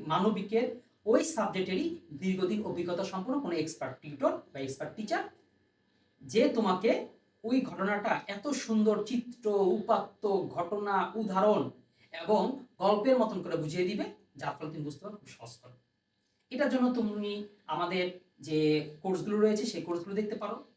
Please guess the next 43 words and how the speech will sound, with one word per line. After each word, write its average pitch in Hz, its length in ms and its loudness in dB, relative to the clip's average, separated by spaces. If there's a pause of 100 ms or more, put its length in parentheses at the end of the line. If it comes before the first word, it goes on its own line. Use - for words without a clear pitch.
(140)
যদি 147 160 -8
মনে 175 200 -2
হয় 220 240 0 (200)
যে 143 120 -8
আসলে 226 400 -2
কোর্সগুলো 185 420 -2
তো 208 80 -4
এভাবে 202 380 0
করেই 214 280 2
বোঝানো 175 260 -2
হয়েছে 214 320 0 (360)
যে 147 100 -8
আমার 170 300 0
জন্য 156 180 -8
সহজ 165 260 -8
হচ্ছে, 185 280 -8 (800)
তাহলে 180 160 -6
যাই 208 180 0
হোক। 320 140 2 (460)
তো 165 340 0
আজকের 190 300 -2
এই 247 60 2
ভিডিওতে 202 340 2 (180)
তোমাদের 160 280 -2
দুইটি 170 200 -6
ঘোষণা 175 260 -4
দিতে 185 240 -6
চাই। 202 180 -6
একটা - 300 -12
হচ্ছে 180 320 -4 (340)
এই 147 200 -6
আজকে 165 380 -4 (640)
জুলাই 330 300 0
সাত - 240 0
তারিখ 233 240 -2
থেকে 247 400 0 (140)
আগস্টের 190 440 0
দশ 180 180 -2
তারিখ 175 260 -4
পর্যন্ত 151 320 -2 (440)
আমাদের 165 360 -2
মানবিজ্ঞানে 165 580 -2
চলতেছে 196 460 -4